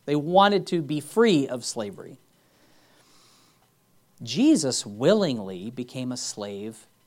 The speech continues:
to all. He didn't have to,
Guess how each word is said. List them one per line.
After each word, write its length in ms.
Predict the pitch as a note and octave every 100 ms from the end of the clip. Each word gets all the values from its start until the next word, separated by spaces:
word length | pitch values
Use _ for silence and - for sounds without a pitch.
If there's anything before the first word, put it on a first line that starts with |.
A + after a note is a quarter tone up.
| _
to 180 | - F3+
all. 600 | - G3 G3 C#3 F2+ F2 _ _ _ _ _ _ _ _ _ _ _
He 120 | E3+
didn't 260 | E3+ A#3+ A#2+
have 400 | - E3 B3 -
to, 320 | - F#2 -